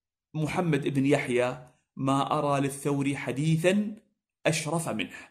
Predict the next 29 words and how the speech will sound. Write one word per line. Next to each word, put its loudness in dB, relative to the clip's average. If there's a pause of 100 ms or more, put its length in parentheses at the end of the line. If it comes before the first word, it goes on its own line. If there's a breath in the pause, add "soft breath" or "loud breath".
(300 loud breath)
يعني 0
حديث -2
عظيم 4
جدًا 0 (240)
رواه، 4 (400)
آه، 0
الثوري 4 (380 soft breath)
عن 2
بكير 4
بن 0
عطاء 2
عن 2
عبد -2
الرحمن 0
بن 0
يعمر 2
الديلي، 0 (360 soft breath)
وعبد 0
الرحمن 0
بن -2
يعمر 0
الديلي 2
قالوا: -2
"ليس -2
له 0
إلا -2
هذا -4
الحديث -6
فقط"، -10